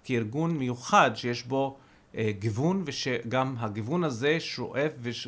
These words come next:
ורוצה ל-, לעזור כמה שאפשר לאוכלוסייה הזאת.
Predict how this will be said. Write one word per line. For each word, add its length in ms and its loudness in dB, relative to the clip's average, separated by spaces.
ורוצה 520 -2
ל-, 180 -4
לעזור 500 4
כמה 200 2
שאפשר 440 0
לאוכלוסייה 500 -4
הזאת. 240 -10